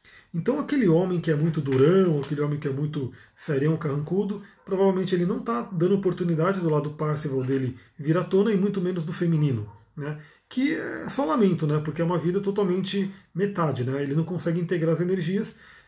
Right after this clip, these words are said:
acha que tá, tá abafando, mas não tá legal, né? Então trazer o feminino à tona é muito importante, a gente vai ver por quê.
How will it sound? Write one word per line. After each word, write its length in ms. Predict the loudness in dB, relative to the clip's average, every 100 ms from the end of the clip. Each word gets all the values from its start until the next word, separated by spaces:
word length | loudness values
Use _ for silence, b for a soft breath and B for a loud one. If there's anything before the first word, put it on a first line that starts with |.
| B _
acha 300 | 0 0 2
que 100 | 0
tá, 140 | 0 0
tá 220 | 2 0
abafando, 600 | 2 2 2 2 0 2
mas 140 | 2
não 100 | 2
tá 120 | 2 0
legal, 440 | 2 0 -2 -10 _ -14
né? 100 | -12
Então 420 | -8 -6 -4 -6 -8 -8
trazer 300 | -2 2 2
o 100 | 2
feminino 760 | 2 2 4 4 2 2 -2 B B B
à 80 | -12
tona 240 | -4 0
é 60 | 4
muito 260 | 4 2
importante, 420 | -2 -4 -2 -2 -2
a 60 |
gente 160 | -4 0
vai 80 | 0
ver 120 | 0
por 160 | -4
quê. 260 | -4 -4